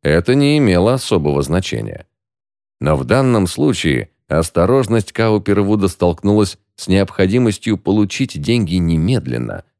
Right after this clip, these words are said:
и он решил, что не будет требовать чек до тех пор, пока Стинер окончательно не откажет ему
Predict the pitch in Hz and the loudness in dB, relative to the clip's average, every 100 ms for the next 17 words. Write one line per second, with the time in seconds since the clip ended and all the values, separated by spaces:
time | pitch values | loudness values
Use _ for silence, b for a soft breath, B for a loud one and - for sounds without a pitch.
0 | _ - - 64 85 113 120 135 156 131 | _ -12 -4 0 2 2 0 2 0 0
1 | _ - - 180 180 175 165 85 - 113 | _ -16 -4 0 0 2 2 2 0 0
2 | 82 80 85 - 90 80 - 73 95 - | 2 2 -2 -2 -4 -4 -8 -2 -2 -2
3 | 67 64 - 76 80 - _ _ 76 78 | -6 -6 -4 -2 -2 -4 _ _ -4 0
4 | 80 73 - 120 120 - - 82 78 76 | 0 -2 -2 0 0 0 -4 -2 -2 -2
5 | - 139 127 107 104 104 104 110 - 123 | -2 -2 0 0 2 2 0 -2 -4 0
6 | 85 69 - 80 80 78 | 0 -2 -4 0 2 0